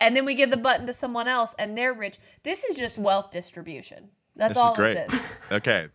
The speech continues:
Speaker 1: This is fantastic. I think this is the best idea we've ever had. Congratulations,
Speaker 2: <laughs>
Speaker 1: everyone. Um, speaking of great ideas, um,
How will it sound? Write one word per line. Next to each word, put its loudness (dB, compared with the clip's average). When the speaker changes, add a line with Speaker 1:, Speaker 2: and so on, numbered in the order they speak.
Speaker 1:
This -8
is -10
fantastic. 0
I -2
think -12
this -14
is -12
the -8
best -4
idea 0
we've -4
ever -2
had. 0
Congratulations, 2
Speaker 2:
<laughs> -4
Speaker 1:
everyone. 0
Um, 2
speaking 4
of 4
great 4
ideas, 4
um, 4